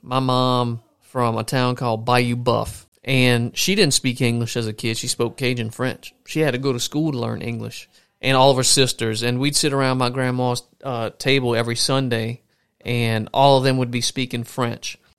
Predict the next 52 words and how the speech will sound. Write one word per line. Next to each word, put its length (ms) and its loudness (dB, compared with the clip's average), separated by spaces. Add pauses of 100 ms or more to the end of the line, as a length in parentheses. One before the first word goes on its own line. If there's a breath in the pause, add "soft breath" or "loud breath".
(120)
You 100 2
know, 140 8
say 220 6
words, 380 4
those 200 4
words, 340 4
those 120 0
common 320 0
phrases 420 0
that 200 -2
you 60 -8
pick 280 -2
up 240 0
on, 400 -2
and 240 -2
we 80 -2
say 300 2
it 80 2
in 140 -2
conversation. 800 -2
You 60 -4
don't 100 0
even 200 -4
realize 420 -2
you're 80 -10
saying 300 -2
it, 160 -4
and 120 -6
people 440 -4 (340 loud breath)
don't 300 0
know 220 4
what 260 2
you're 140 -6
talking 440 -2
about. 480 -4
Like 220 -6
they, 240 -2 (200)
like 220 -6
all 160 4
these 180 -4
people 280 -4
on 100 -2
TikTok, 480 -8 (100)
"Man, 200 -6
what 160 0
is 100 -4
that? 240 -2
What 140 -2
are 20 -4
you 120 -6
talking 360 -2
about?" 360 -6